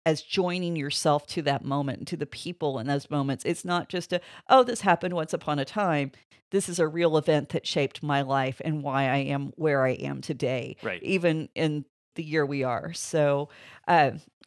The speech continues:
Speaker 1: you know, this, this story, uh, there's not a holiday for it, but at the same time, I think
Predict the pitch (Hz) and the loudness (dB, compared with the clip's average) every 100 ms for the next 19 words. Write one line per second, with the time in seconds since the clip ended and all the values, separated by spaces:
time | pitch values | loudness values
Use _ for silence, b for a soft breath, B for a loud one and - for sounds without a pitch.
0 | _ 214 180 143 233 - - 208 285 - | _ -2 0 0 -2 -4 -8 -6 -4 -2
1 | 247 220 202 196 190 170 151 170 170 190 | 0 2 2 0 0 4 4 2 0 0
2 | 156 165 185 165 143 - 143 143 147 - | 2 4 4 4 0 0 2 2 2 2
3 | 165 135 160 160 - 160 - 170 165 156 | 2 2 0 -4 -6 -6 -6 -4 -2 -2
4 | b b b - 170 170 180 165 | b b b 0 0 0 -4 -6